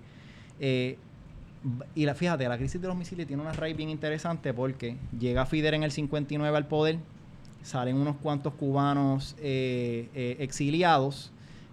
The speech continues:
que cuando llegan a Estados Unidos se juntan con algunos estadounidenses de, de alta alcurnia, digamos, y,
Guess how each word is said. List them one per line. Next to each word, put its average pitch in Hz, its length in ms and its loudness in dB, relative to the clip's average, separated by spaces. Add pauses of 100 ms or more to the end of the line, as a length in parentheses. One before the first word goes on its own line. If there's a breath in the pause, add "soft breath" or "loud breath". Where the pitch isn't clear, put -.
que 156 280 0
cuando 123 240 0
llegan 127 240 0
a 151 80 2
Estados 151 360 2
Unidos 170 440 0
se 139 80 -2
juntan 127 400 0
con 151 180 0
algunos 147 300 6
estadounidenses 143 1400 2 (120)
de, 135 160 -4
de 123 120 -4
alta 135 220 0
alcurnia, 156 420 2
digamos, 170 460 4 (420 loud breath)
y, 185 300 2